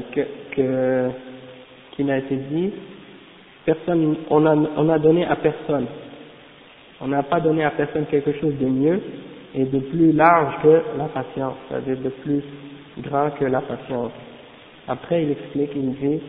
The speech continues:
"الصبر مشتق من صبر، إذا حبس ومنع، فهو حبس النفس عن الجزع، وحبس اللسان عن التشكي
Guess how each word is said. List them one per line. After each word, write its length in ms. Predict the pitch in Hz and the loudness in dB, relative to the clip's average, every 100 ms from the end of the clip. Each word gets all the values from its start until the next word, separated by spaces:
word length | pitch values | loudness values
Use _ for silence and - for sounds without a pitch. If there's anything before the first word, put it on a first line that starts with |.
| - - | -16 -10
"الصبر 520 | 143 - - 185 147 151 | -10 -4 -2 0 2 2
مشتق 580 | 147 147 180 170 - | 2 0 0 0 0
من 380 | 151 147 143 143 143 | 2 4 2 2 2
صبر، 380 | 156 147 139 123 - - - - - - - | 4 6 4 2 -2 -12 -14 -16 -20 -10 -4
إذا 240 | 139 135 | 0 0
حبس 480 | 131 156 151 139 - | 0 2 2 0 2
ومنع، 720 | 135 131 139 147 139 127 123 - - - - 139 | 2 4 4 4 4 2 0 -6 -12 -16 -8 -2
فهو 500 | 135 151 151 151 156 - - - - | -2 2 4 6 2 -4 -12 -14 -4
حبس 280 | 175 151 - 151 | -4 -4 -4 0
النفس 460 | 135 143 143 - - - | 2 2 0 -4 -12 -2
عن 140 | 143 | 0
الجزع، 480 | 135 131 135 139 - - - - - - - - - - - - - - - | 2 2 2 2 0 -8 -14 -18 -20 -20 -20 -20 -20 -20 -20 -20 -20 -20 -2
وحبس 500 | 131 - - 190 - | 4 4 2 -4 0
اللسان 640 | 160 156 147 - 175 160 151 | 0 2 -2 0 4 4 4
عن 200 | 151 156 | 2 0
التشكي 760 | 147 - 147 170 156 - 139 | 0 -2 -2 -4 -6 -6 -6